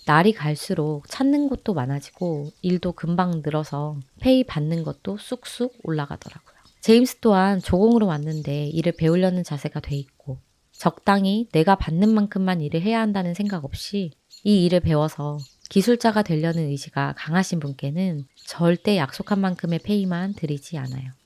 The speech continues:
꼭 더 드려요. 제임스는 노력하는 사람한테는 그 노력에 상응하는 보상을 해줘야 한다는 마인드가 진짜 강한 사람이거든요. 저희 남편이라서 그러는 게 아니라 그냥 성향이 그래요. 딱 주는 만큼만 할 거다라는 마인드보다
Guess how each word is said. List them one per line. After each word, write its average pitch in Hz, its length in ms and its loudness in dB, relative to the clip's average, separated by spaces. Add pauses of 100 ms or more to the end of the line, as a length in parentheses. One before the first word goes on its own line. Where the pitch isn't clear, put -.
(100)
꼭 - 300 -2
더 156 280 0
드려요. 135 380 -8 (380)
제임스는 226 480 6
노력하는 226 500 4
사람한테는 196 580 0
그 156 140 0
노력에 175 480 4
상응하는 240 600 0
보상을 156 420 -4
해줘야 208 320 0
한다는 170 600 -2
마인드가 151 440 -4
진짜 - 280 -6
강한 151 280 -4
사람이거든요. 175 640 -6 (420)
저희 175 220 0
남편이라서 156 600 -2
그러는 147 280 -4
게 147 100 -6
아니라 147 360 -4 (400)
그냥 156 400 -2
성향이 208 720 0
그래요. 131 280 -8 (600)
딱 247 220 0
주는 202 280 4
만큼만 214 540 2
할 247 140 2
거다라는 160 680 -2
마인드보다 151 800 -6